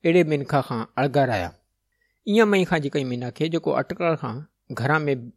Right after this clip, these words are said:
ٻاڙ جاوي۔ وہ اُئان بيوقوف لڳائي نا قابو ڪر لئي، جيڪو آپري پاپا ري وجهه کان پريشان رهي، ان گهڻي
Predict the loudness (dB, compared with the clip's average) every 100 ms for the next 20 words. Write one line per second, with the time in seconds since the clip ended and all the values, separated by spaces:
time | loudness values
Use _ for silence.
0 | -4 0 0 0 -4 -6 -12 _ _ _
1 | _ _ _ 0 2 2 -2 4 6 6
2 | 6 0 0 -4 -2 -2 -4 0 2 4
3 | 4 2 0 -2 -6 _ _ _ _ _
4 | -2 2 6 6 6 2 4 4 6 4
5 | 4 2 0 -2 -2 0 0 -2 -4 -4
6 | -6 -8 -14 _ -10 -8 -6 0 0